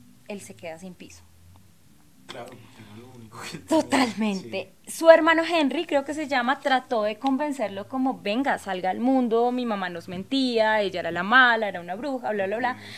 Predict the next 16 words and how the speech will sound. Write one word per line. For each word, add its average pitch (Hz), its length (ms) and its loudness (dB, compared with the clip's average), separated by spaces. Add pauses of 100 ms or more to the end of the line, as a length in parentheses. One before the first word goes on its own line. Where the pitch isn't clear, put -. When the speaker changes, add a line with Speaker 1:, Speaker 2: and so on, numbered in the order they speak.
(140)
Speaker 1:
Y 214 100 4
él, 190 160 4
"No, 196 120 0
o - 300 -10
sea, 170 200 -6
mi 175 120 -16
mamá 175 480 -8
es 175 200 -10
mi 165 120 -18
mamá". 120 300 -12
Speaker 2:
Ok. - 1200 -20
Speaker 1:
Él 262 600 4
permanece 277 440 0
en 233 80 -2
la 262 100 4
granja 330 600 2